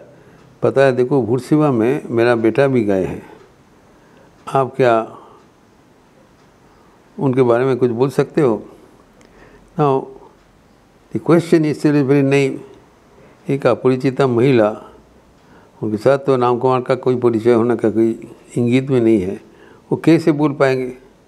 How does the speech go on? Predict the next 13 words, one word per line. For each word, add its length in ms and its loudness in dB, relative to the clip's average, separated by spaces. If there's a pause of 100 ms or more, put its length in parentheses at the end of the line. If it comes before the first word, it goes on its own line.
(260)
कि 60 -2
राम 200 2
कुमार 280 -2
कहाँ 320 0
है, 140 -2
क्या 260 -6
है? 240 -14 (1500)
पर 100 0
उनका 280 -2
मन 260 0
इतना 520 -2 (1000)
उत्कंठित 520 -2
था, 460 -6